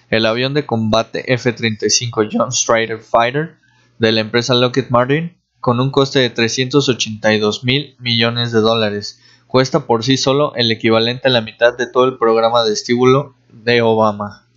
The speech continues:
Es comprensible que mucha gente esté indignada con las actuales prioridades presupuestarias. Hay dinero para un avión,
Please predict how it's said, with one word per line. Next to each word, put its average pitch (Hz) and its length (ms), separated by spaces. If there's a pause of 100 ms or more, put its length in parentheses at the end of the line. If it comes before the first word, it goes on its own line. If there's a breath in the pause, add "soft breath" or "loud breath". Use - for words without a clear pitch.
(360)
Es - 220
comprensible 135 800
que 117 100
mucha 117 300
gente 117 320
esté 120 240
indignada 117 580
con 107 160
las 104 220
actuales 120 400
prioridades 110 960
presupuestarias. 110 1080
Hay 139 160
dinero 151 460
para 117 220
un 131 200
avión, 123 480